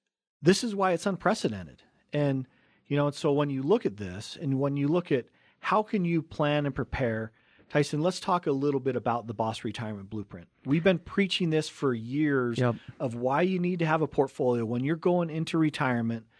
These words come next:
Speaker 1: and you're gonna go all the way through retirement. You need to have a portfolio that's built to handle times like this. And let's talk about the blueprint, what it does.
Speaker 2: So first off, there's just not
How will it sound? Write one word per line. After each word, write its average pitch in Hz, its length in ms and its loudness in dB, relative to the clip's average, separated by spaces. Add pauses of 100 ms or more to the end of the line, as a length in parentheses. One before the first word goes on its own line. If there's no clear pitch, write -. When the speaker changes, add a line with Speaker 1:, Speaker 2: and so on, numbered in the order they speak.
(240)
Speaker 1:
and 135 120 -4
you're 139 100 2
gonna 135 160 0
go 123 140 2
all 117 140 0
the 131 60 -4
way 135 140 2
through 160 240 -2
retirement. 120 560 -2 (300)
You 160 160 -2
need 220 160 0
to 190 80 0
have 170 160 -2
a 139 60 0
portfolio 143 680 0
that's 110 220 -14
built 127 640 0
to 127 120 -2
handle 127 320 -2
times 120 340 -4
like 107 200 -6
this. 117 340 -4
And 123 180 -6
let's 139 200 -2
talk 139 240 0
about 113 240 -6
the 113 80 -8
blueprint, 113 400 -4
what 107 180 -4
it 92 100 -10
does. 101 160 -4
Speaker 2:
So 185 120 4
first - 340 -4
off, 131 340 2 (840)
there's 151 280 2
just 185 240 -4
not 151 240 0